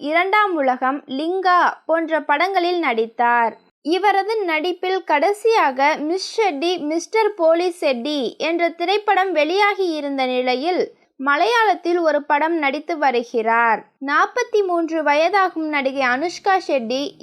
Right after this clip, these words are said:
இன்னும் திருமணம் செய்து கொள்ளாமல் இருக்கிறார். படத்துக்கு படம் கோடியில் சம்பளம் பெற்று நடித்து வந்த அனுஷ்கா ஷெட்டியின் முழு சொத்து மதிப்பு ரூபாய்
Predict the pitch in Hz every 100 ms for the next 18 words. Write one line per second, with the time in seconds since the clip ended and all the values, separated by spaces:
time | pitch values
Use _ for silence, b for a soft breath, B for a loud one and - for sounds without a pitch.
0 | 302 403 415 427 359 - 349 403 466 453
1 | 415 330 311 302 294 285 269 320 320 277
2 | 254 254 233 233 247 226 - b b -
3 | 320 339 415 480 466 415 320 285 330 339
4 | 339 359 415 427 427 427 339 302 359 392
5 | 381 311 247 311 330 277 277 339 381 440
6 | 370 311 277 254 311 349 - 415 349 339
7 | 240 240 254 349 269 - 294 359 494 480
8 | 339 285 330 311 269 247 247 302 294 285
9 | 359 339 320 320